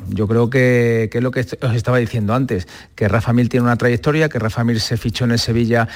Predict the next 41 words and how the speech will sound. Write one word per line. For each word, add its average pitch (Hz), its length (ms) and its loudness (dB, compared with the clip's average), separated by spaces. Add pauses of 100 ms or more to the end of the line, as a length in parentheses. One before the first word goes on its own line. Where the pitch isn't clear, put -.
(160)
eh, 117 500 2
como 113 240 0
un 117 120 0
gran 117 180 2
ju-, 110 380 -2
futbolista 123 680 -2
y 127 120 0
que - 100 -4
ahora 104 120 0
mismo 117 220 0
está 123 260 -2
en 123 60 0
una 120 400 0
envolvente 123 560 0
muy 107 200 2
negativa 127 500 2 (240)
que 110 120 0
todo 120 180 0
se - 80 -4
sabe 110 120 0
más. 120 160 0
Que, 117 160 0
por 110 200 0
cierto, 131 420 -2 (240)
esto 147 220 0
es 151 80 4
una 143 120 4
opinión 113 320 -2
mía, 98 260 0
¿eh? 170 80 -4 (400)
Yo 101 220 0
creo 135 340 2
que 120 120 -2
lo 110 140 0
de 110 120 0
Mariano, 107 580 0
eh, 101 420 -2
el 101 200 -2
corte 143 340 -2
de 139 120 0
pelo, 123 320 -2